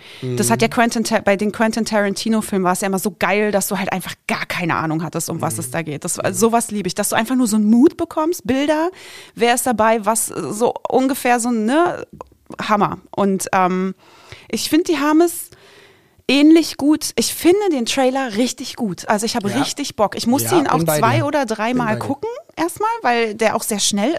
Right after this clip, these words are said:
Speaker 2: ist. Aber, ähm, erstmal die Gags, am Anfang direkt ein Gag, am Ende ein Gag, abs-, ey, absolut abgeholt. Da war ich
Speaker 1: Mhm.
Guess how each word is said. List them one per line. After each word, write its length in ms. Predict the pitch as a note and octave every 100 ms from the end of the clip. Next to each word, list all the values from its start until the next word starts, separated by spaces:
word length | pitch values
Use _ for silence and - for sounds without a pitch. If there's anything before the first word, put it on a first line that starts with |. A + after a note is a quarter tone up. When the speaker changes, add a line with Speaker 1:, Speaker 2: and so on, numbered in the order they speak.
| A4
Speaker 2:
ist. 160 | B4 - - - - - - -
Aber, 580 | A#3+ C4+ C4+ C#4 C#4 -
ähm, 340 | A#3+ A#3+ A#3+ -
erstmal 340 | A#3+ - B3+
die 140 | G#3+ -
Gags, 380 | G3 - -
am 160 | - G#3
Anfang 360 | G#3 B3 C#4+ B3+
direkt 300 | C4 C4 B3
ein 60 |
Gag, 220 | A#3 B3
am 100 | G#3+
Ende 220 | G#3 A3 B3
ein 120 | A#3
Gag, 300 | A#3 B3 - _ _ _
abs-, 340 | - A#3 - - -
ey, 280 | G3+ G3+ G3 _ _ - -
absolut 440 | A3+ - A#3+ A#3
abgeholt. 600 | G#3 - G3+ G#3 B3+ -
Da 120 | G#3
war 100 | A3
ich 80 |
Speaker 1:
Mhm. 20 | A3